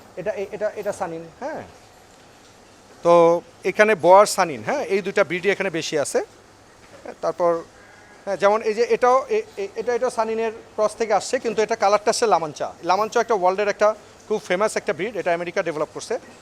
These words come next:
হ্যাঁ, তো এই সানিনের থেকেই সানিন, লামাঞ্চা, অ্যালপিন এগুলো সব মানে এগুলোর থেকেই ডেভেলপ করা। তো আল্লাহর রহমতে এই দেখেন আমার এখানে একটা ফুল লামাঞ্চার, ওর মাথার শেপ,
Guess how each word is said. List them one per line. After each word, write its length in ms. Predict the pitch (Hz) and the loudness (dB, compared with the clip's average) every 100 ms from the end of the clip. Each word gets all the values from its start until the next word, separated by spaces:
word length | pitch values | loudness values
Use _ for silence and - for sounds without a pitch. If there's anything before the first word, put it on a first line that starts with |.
| - - | -20 -12
হ্যাঁ, 140 | 302 240 | -10 -6
তো 240 | 185 190 190 | -4 -2 -4
এই 80 | |
সানিনের 360 | 180 220 254 269 226 | -2 -2 -2 -4 -6
থেকেই 280 | 185 240 370 - | -8 -8 -10 -8
সানিন, 300 | 202 190 196 | -6 -4 -4
লামাঞ্চা, 420 | 190 180 190 202 185 | -2 -2 -2 -2 -2
অ্যালপিন 400 | 170 180 180 180 - - 175 | -2 -6 -12 -14 -20 -20 -12
এগুলো 200 | 202 208 | -10 -4
সব 200 | 220 208 - - - - | -4 -4 -10 -20 -20 -10
মানে 260 | 165 165 160 | -6 -6 -8
এগুলোর 260 | 185 202 202 | -10 -8 -10
থেকেই 420 | - 208 202 208 | -6 -4 -4 -2
ডেভেলপ 300 | 170 165 175 | 0 2 2
করা। 120 | 185 202 | 2 4
তো 120 | 240 | 4
আল্লাহর 280 | 208 220 214 | 4 4 2
রহমতে 180 | 226 | 2
এই 80 | 220 | 2
দেখেন 220 | 196 208 | 0 -2
আমার 180 | 170 190 | -2 -2
এখানে 180 | 202 214 | -2 -4
একটা 140 | 202 | -4
ফুল 180 | 214 254 | -4 0
লামাঞ্চার, 400 | 214 190 190 226 247 - - | 2 2 0 -2 -2 -18 -4
ওর 100 | 180 | -2
মাথার 260 | 185 180 214 | 0 2 0
শেপ, 280 | - 208 | 2 0